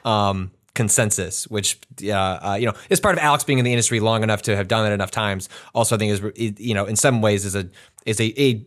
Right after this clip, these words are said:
noteworthy and, uh, uh, uh, uh, correct critique that often reviews tend to be, like,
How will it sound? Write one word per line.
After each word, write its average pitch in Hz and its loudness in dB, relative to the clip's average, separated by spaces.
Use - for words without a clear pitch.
noteworthy 123 2
and, 101 -2
uh, 95 -2
uh, 92 -6
uh, 90 -12
uh, 55 -12
correct 143 0
critique 107 -2
that 104 -2
often 101 0
reviews 98 -4
tend 98 -4
to 95 -6
be, 95 -4
like, 92 -6